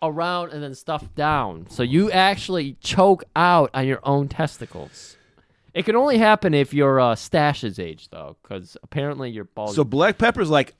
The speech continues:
Speaker 2: "I'll gladly take you to Black Pepper 'cause he's gonna fuck you up, copper."
Speaker 1: Take a left here,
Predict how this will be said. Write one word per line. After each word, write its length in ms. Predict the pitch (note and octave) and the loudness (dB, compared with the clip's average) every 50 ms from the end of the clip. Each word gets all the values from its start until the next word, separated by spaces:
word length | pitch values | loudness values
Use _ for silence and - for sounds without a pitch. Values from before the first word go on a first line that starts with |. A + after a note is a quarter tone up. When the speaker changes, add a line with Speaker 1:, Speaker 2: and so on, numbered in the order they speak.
| - | -4
Speaker 2:
"I'll 160 | D#3+ G#3+ C4+ | -2 -2 -2
gladly 840 | G#3+ D3 - D3 C3 C#3 D3+ F3 G3+ A3+ B3 A3 D#3 C3+ A2+ G2+ F2 | -2 -4 -8 -8 -6 -4 -2 0 2 2 0 0 -2 -4 -4 -6 -6
take 380 | - - B2 G2+ E2+ E2 - - | -8 -8 -10 -10 -10 -10 -12 -12
you 60 | F2 | -12
to 80 | E2 D#2+ | -12 -10
Black 360 | - - E2+ E2 E2+ - - | -10 -10 -10 -10 -10 -10 -8
Pepper 240 | - G2+ F#2 - A2+ | -6 -6 -6 -6 -8
'cause 80 | F#2+ | -6
he's 120 | A#2+ G3+ G#3 | -6 -6 -6
gonna 140 | G#3+ - - | -8 -10 -12
fuck 600 | - - - - - A#2+ B2+ D3 - - - - | -14 -20 -16 -10 -4 -2 -2 -2 -2 -6 -14 -16
you 320 | A#2 A2 A#2 C#3+ D#3 - - | -10 -8 -6 -6 -8 -8 -6
up, 340 | F#2+ G2+ B2 D#3 D#3+ - _ _ _ - | 0 2 4 4 4 2 _ _ _ -12
copper." 680 | - - F#2 D#2 D2+ - - - F2+ F2 F2 F2+ F2 - _ | -8 -8 -6 -6 -8 -8 -8 -10 -10 -8 -8 -10 -12 -12 _
Speaker 1:
Take 180 | - G3 G3 - | -4 -4 -4 -2
a 40 | G#3 | 0
left 260 | G#3 G3+ F#3+ - - | 0 0 -2 -2 -4
here, 380 | G3+ G#3 F#3+ C3+ G2+ G2 A#2+ | -2 0 0 0 -2 -4 -8